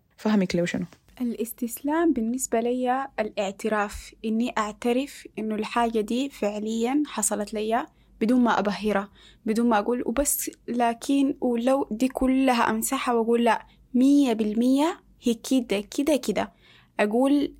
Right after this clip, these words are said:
Speaker 2: بكل وضوح وصراحة إنه الحاجة اللي أنا خايفة منها وبرفض فيها دي هي واقع زي ما هي حاصل لي، وحعيش عمري كله وأنا متقبلة إنه الحاجة دي حصلت لي.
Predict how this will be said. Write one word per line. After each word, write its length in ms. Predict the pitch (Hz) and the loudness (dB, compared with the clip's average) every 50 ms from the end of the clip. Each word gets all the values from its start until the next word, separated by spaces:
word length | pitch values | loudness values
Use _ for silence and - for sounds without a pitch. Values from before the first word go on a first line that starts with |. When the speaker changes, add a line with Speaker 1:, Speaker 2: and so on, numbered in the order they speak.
| - _ - | -20 _ -6
Speaker 2:
بكل 400 | 202 220 226 226 - 302 311 302 | -2 -2 0 6 6 6 8 8
وضوح 520 | 269 247 233 220 254 285 349 359 302 - | 6 4 4 4 4 4 4 4 2 2
وصراحة 680 | 277 240 - - 214 214 233 262 285 - - 381 440 - - - - - - - - | 4 2 4 4 4 4 4 4 4 4 4 2 2 2 -2 -14 -20 -20 -12 -4 0
إنه 80 | - 233 | 2 2
الحاجة 300 | 226 226 - 285 269 254 | 2 4 4 4 4 4
اللي 100 | 240 262 | 4 4
أنا 100 | 262 254 | 2 2
خايفة 540 | - - - 233 240 262 285 294 285 - 233 | 0 2 2 4 4 6 4 4 2 0 0
منها 320 | 240 247 262 262 247 233 | 2 2 4 4 4 4
وبرفض 500 | 220 208 233 269 269 262 - 240 233 - | 4 4 2 0 0 -2 -2 -2 -2 0
فيها 300 | - 277 277 285 269 302 | 2 2 2 4 4 4
دي 260 | 240 294 349 415 - - - - - - - | 4 2 2 0 -2 -8 -20 -20 -20 -16 -10
هي 200 | - - - 247 | -6 0 2 4
واقع 760 | 240 247 247 254 254 247 240 233 233 240 - 262 202 175 226 | 6 6 6 8 8 8 6 6 4 2 2 2 2 2 2
زي 220 | 220 208 277 285 269 | 0 2 2 4 4
ما 140 | 240 208 214 | 4 4 2
هي 340 | 208 208 202 202 190 - - - - - - - | 0 -2 -2 -2 -2 -2 -4 -10 -18 -18 -18 -14
حاصل 480 | - - - 240 233 226 - - 240 233 | -8 0 2 2 2 4 2 0 2 2
لي، 260 | 254 285 330 349 349 - | 4 2 2 2 0 0
وحعيش 540 | - 240 220 - 240 233 214 233 294 285 - | 0 0 0 2 4 4 6 6 4 4 2
عمري 280 | 240 247 233 240 269 285 | 2 2 2 2 2 0
كله 420 | 277 - 320 311 302 311 311 339 | 2 2 4 6 6 6 6 6
وأنا 340 | 359 339 - 220 254 254 254 | 6 4 6 6 4 4 4
متقبلة 800 | 247 233 220 - - - 269 247 233 247 254 254 277 330 381 - - - - - - - - | 4 2 2 0 2 2 2 2 4 4 4 6 6 4 4 2 -2 -16 -20 -20 -12 -4 0
إنه 200 | - 233 233 233 | 2 4 4 4
الحاجة 400 | 226 220 - - 262 262 240 233 | 2 0 2 2 2 4 4 2
دي 240 | 220 220 277 330 392 - | 0 2 2 2 0 0
حصلت 540 | - - - 233 - - 214 202 202 - 214 | -4 -6 -4 -2 0 2 2 2 0 0 0
لي. 320 | 202 202 196 196 220 240 | 0 0 0 0 -2 -4